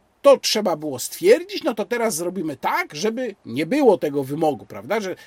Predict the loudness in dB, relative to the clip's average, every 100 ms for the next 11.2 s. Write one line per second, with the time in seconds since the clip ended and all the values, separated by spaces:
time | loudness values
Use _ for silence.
0 | -20 -12 -4 -2 0 0 2 4 4 2
1 | -4 -4 -4 -4 -4 -4 0 0 0 -4
2 | -6 -8 -6 -4 -2 -2 -2 -2 -4 -10
3 | _ _ _ _ -2 0 0 -4 -4 -4
4 | -4 -6 -8 -6 -4 -2 0 -2 -4 -6
5 | -6 -6 -6 -4 -2 -4 -4 -4 -6 -8
6 | _ 0 0 2 0 0 -2 -2 -4 -2
7 | -2 0 2 4 4 2 0 -2 -4 -4
8 | -2 0 2 0 -4 -12 _ _ _ _
9 | 4 4 4 0 -2 -2 -4 -6 -4 -2
10 | 0 -2 -2 0 0 0 0 -2 -2 -4
11 | -4 -4